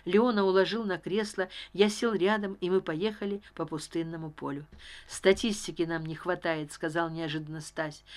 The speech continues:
"Понимаешь, малыш, еще ни с одной захваченной инеем планеты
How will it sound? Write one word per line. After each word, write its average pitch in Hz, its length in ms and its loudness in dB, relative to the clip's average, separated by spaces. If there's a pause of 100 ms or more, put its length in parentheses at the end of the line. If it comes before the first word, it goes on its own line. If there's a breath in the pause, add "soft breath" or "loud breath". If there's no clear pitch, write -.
(160 loud breath)
"Понимаешь, 185 540 0
малыш, 156 400 -6 (300 loud breath)
еще 196 420 2
ни 226 140 -2
с 208 120 -4
одной 214 360 0
захваченной 208 720 -2
инеем 202 340 0
планеты 175 680 -4